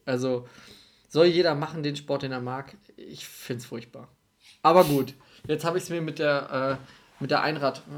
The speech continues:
nicht, dass wir jetzt hier unsere Hörer verlieren, weil wir, äh, beliebt, bisher beliebt waren in der großen Einrad-Bubble. Dann, äh, nehme ich das natürlich zurück und sag, Einrad-Basketball, geiler Sport.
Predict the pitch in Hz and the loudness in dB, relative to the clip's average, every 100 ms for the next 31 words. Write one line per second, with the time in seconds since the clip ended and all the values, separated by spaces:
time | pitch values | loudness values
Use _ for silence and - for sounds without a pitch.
0 | 143 139 147 175 175 165 151 - 160 139 | -14 -8 -6 -4 -6 -6 -6 -6 -6 -4
1 | 143 131 156 156 131 127 123 131 143 147 | -4 -4 -4 -4 -6 -6 -6 -8 -10 -14
2 | 131 131 131 135 139 139 _ _ 139 123 | -10 -8 -6 -8 -10 -14 _ _ -10 -10
3 | 120 131 139 143 - 151 156 135 135 139 | -6 -6 -6 -10 -10 -8 -4 -4 -4 -6
4 | 143 127 127 123 123 131 139 131 135 117 | -6 -6 -6 -8 -8 -8 -8 -8 -6 -8
5 | - 117 107 110 - - - - _ _ | -6 -8 -6 -8 -10 -20 -20 -20 _ _
6 | _ - 127 131 131 127 123 120 - - | _ -10 -6 -6 -6 -6 -6 -8 -12 -4
7 | 143 147 147 135 135 - 131 123 - 123 | -2 0 -2 -4 -4 -6 -6 -6 -6 -2
8 | 139 139 - 131 127 123 123 123 - 123 | -2 -2 -8 -6 -8 -6 -6 -6 -10 -10
9 | 117 120 117 _ 123 120 - 123 117 120 | -8 -8 -10 _ -8 -8 -8 -8 -4 -4
10 | 120 113 - 113 110 | -4 -8 -8 -8 -8